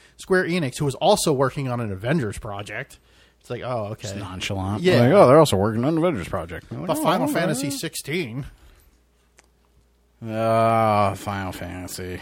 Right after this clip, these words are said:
Speaker 2: When's that fucking game finally coming out?
Speaker 1: What,
Speaker 2: Seven.
Speaker 1: sixteen?
Speaker 2: The remake.
Speaker 1: Um, we're, I guarantee you we're getting news on that at, uh, E three.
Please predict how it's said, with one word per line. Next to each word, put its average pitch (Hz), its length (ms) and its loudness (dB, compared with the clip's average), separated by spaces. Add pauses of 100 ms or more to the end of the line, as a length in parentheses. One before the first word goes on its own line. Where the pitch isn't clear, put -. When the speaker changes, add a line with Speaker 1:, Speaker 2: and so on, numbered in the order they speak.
(120)
Speaker 2:
When's 117 200 -6
that 120 160 -2
fucking 82 320 -12
game 87 180 -10
finally 95 260 -10
coming 95 200 -10
out? 95 220 -10
Speaker 1:
What, - 80 -18
Speaker 2:
Seven. 104 280 -8
Speaker 1:
sixteen? 131 580 -10
Speaker 2:
The 95 80 -12
remake. 101 460 -14
Speaker 1:
Um, 127 840 -2
we're, 156 400 -4 (400)
I 143 80 -10
guarantee 147 440 -6
you 127 100 -2
we're 127 100 -4
getting 123 220 -8
news 123 180 -4
on 117 140 -8
that 110 240 -8
at, 104 300 -10
uh, 98 340 -10
E 120 160 -14
three. 101 360 -12